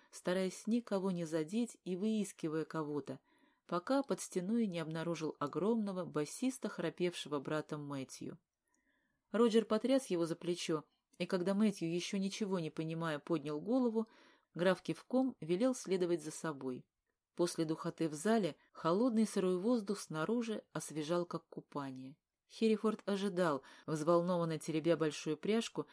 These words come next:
скреплявшую его тяжёлый коричневый плащ. Следом вышел брат Мэтью, в островерхом монашеском капюшоне, засунув руки в рукава сутаны,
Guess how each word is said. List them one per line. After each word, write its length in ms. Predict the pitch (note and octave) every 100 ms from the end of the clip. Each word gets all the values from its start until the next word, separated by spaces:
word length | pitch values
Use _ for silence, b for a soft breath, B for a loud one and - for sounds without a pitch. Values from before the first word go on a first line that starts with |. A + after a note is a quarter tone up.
| B -
скреплявшую 760 | - F3+ G#3 C4+ - - G3+
его 200 | F#3 F#3
тяжёлый 520 | F3 D#3+ E3+ A#3 A3
коричневый 640 | G#3 E3 E3 D#3+ - D#3+ D#3+
плащ. 540 | - C#3+ C3 - - _ _ _ _ _
Следом 520 | - - C4 C4 C4+
вышел 280 | A3 A3+ A3
брат 300 | F#3+ G3 G3
Мэтью, 480 | D#3 D3+ - D3 C#3+ _ _ _
в 60 | E3
островерхом 640 | E3+ F3 F3 F#3 F3+ D#3+
монашеском 600 | D3+ D#3+ E3 D#3 - D3+ C#3+
капюшоне, 720 | C#3+ - - - G#3 F3 C#3+ B B
засунув 580 | D3+ D#3 E3+ C#4 C4+ A#3
руки 280 | G#3 G3+ F3+
в 80 | D#3+
рукава 360 | E3 E3+ F3
сутаны, 640 | F3 - D3 G#3+ A#3+ A#3